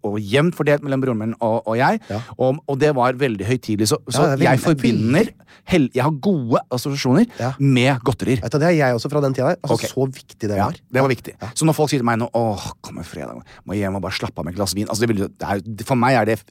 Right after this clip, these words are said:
Speaker 1: helt fremmedspråk.
Speaker 2: Å ja, men det er, det er et slags nytt godteri, da.
Speaker 1: Jeg vet det.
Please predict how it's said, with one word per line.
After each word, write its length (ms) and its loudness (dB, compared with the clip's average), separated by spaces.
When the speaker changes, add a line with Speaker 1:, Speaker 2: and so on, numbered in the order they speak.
Speaker 1:
helt 260 2
fremmedspråk. 600 -8
Speaker 2:
Å 160 -4
ja, 80 4
men 80 0
det 160 4
er, 80 -8
det 160 0
er 320 -4
et 80 -6
slags 160 -6
nytt 160 -4
godteri, 240 -2
da. 100 -4
Speaker 1:
Jeg 80 0
vet 160 -2
det. 20 -20